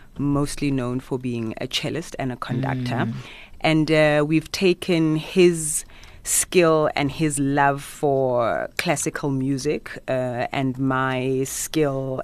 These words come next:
Speaker 1: and passion and love for creativity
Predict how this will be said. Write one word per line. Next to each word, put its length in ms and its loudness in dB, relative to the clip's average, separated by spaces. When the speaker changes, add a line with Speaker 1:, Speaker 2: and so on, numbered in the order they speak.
Speaker 1:
and 340 -2
passion 480 -2
and 320 -2
love 320 0
for 720 -2
creativity 1400 4